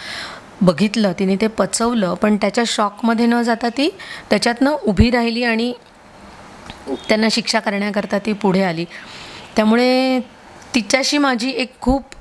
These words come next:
भावनिक, अ, attachment निर्माण झाली आणि, अ, जेव्हा जेव्हा मग कधीतरी असे प्रसंग येतात की जेव्हा आपण थोडेसे down होतो, आपल्याला असं वाटतं की कुठलीच गोष्ट आपल्या मनासारखी होत नाही किंवा आपल्याला कशातच यश मिळत नाही,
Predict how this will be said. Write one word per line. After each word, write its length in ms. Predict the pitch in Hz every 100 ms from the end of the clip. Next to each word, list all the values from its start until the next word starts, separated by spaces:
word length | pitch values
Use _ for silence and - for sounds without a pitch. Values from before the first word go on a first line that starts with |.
| - - - -
भावनिक, 600 | 196 196 202 220 233 -
अ, 440 | 220 202 196 185 180 - -
attachment 640 | - 190 208 202 220 220 220 - - - -
निर्माण 380 | 202 185 202
झाली 280 | 208 202 190 - - - - - -
आणि, 440 | 214 214 240 240 226
अ, 160 | 202 214 - -
जेव्हा 220 | 214 247
जेव्हा 220 | 277 294
मग 160 | 294 277 220 -
कधीतरी 460 | - 233 247 254 262
असे 200 | 247 269
प्रसंग 380 | 233 233 240 240
येतात 320 | 240 220 226 220
की 100 | 233
जेव्हा 200 | 220 220
आपण 220 | 214 226
थोडेसे 340 | 220 214 214 233
down 300 | 190 190 208
होतो, 260 | 196 190 - - - - - - -
आपल्याला 300 | 202 208 202
असं 160 | 208 214
वाटतं 220 | 202 214
की 100 | -
कुठलीच 300 | 214 208 226
गोष्ट 240 | 208 190 -
आपल्या 240 | 202 202
मनासारखी 500 | 196 190 190 190 208
होत 180 | 190 190 -
नाही 140 | 180
किंवा 180 | 175 190
आपल्याला 280 | 180 196 196
कशातच 440 | 196 214 196 208
यश 300 | 208 190 180
मिळत 300 | 190 180 175
नाही, 160 | 185 180